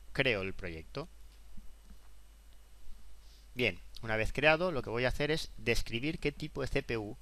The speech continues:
voy a utilizar. Por defecto me sale esta C P U, pero es muy, mucho más potente a la que yo requiero para programar este Graphset, por tanto la selecciono y la elimino. Botón suprimir del teclado, aceptar. Y voy a colocar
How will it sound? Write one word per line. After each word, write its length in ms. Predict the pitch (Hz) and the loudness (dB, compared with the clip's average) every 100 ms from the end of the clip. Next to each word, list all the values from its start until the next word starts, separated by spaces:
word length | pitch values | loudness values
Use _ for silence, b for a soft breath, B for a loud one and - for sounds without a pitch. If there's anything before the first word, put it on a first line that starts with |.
| B B B - | B B B 0
voy 140 | 127 | 0
a 40 | |
utilizar. 460 | 104 87 85 85 - | 0 -2 -6 -8 -6
Por 180 | 107 104 | -4 -2
defecto 340 | 104 127 - | 0 0 -2
me 120 | 135 | -4
sale 200 | - 117 | 0 2
esta 200 | 110 - | 2 0
C 100 | 101 | -2
P 140 | 117 151 | 0 0
U, 200 | 185 240 - - - | -2 -4 -12 -14 -8
pero 180 | 107 98 | -4 -2
es 140 | - | -4
muy, 400 | 104 117 123 101 - | -4 -4 -4 -6 -8
mucho 280 | 110 107 107 | -8 -4 -4
más 140 | 110 | -4
potente 380 | - 110 131 107 | -4 -4 -2 -2
a 40 | |
la 120 | 95 | -2
que 140 | 90 92 | -4 -4
yo 120 | 101 | -2
requiero 380 | 104 - 120 95 | -2 0 0 0
para 220 | - 92 | 0 0
programar 340 | 90 87 90 | -2 -4 -4
este 160 | 95 - | -2 -2
Graphset, 400 | 113 131 - 147 | 0 0 0 -6
por 220 | - 110 | -6 -4
tanto 320 | - 127 - | -2 0 -2
la 100 | 92 | -2
selecciono 600 | - 90 98 - 131 156 - | -2 -2 -4 -2 -4 -4 -4
y 100 | 135 | 0
la 120 | 143 | 0
elimino. 420 | 110 95 90 92 B B B B - - - | 0 -4 -6 -8 B B B B -18 -14 -6
Botón 300 | 101 104 113 | -4 -2 -2
suprimir 480 | - 117 98 101 98 | -2 -2 -2 -4 -2
del 140 | 92 | -4
teclado, 340 | 85 - 80 - - - | -6 -8 -8 -10 -10 -6
aceptar. 480 | - 87 - 90 - - - - B B B B B - | -2 -2 -2 -4 -4 -8 -14 -16 B B B B B -6
Y 40 | |
voy 120 | 120 139 | 0 0
a 80 | |
colocar 420 | 160 147 135 107 | 2 0 2 2